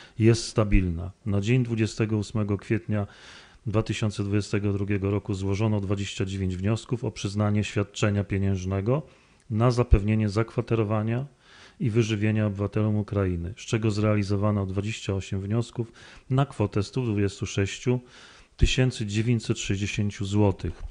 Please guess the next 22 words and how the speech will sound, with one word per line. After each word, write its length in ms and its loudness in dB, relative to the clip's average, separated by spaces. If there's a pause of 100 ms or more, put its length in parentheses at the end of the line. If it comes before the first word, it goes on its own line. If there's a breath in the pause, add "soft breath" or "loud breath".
(120)
Pragnę 300 4
też 160 2
poinformować, 720 2
że 160 -4
wszystkie 380 -4
środki, 540 -4 (560 loud breath)
e, 240 -2
na 140 2
które, 380 2
mm, 520 -2
składamy 460 0
wnioski, 460 -2
przychodzą 580 0
w 60 -20
terminie, 600 -2 (440 loud breath)
e, 220 -4
bardzo 300 0
szybkim. 480 -4 (960 loud breath)
Chciałbym 480 2
również 500 0
zaprosić 880 -2 (260)
wszystkich 680 -6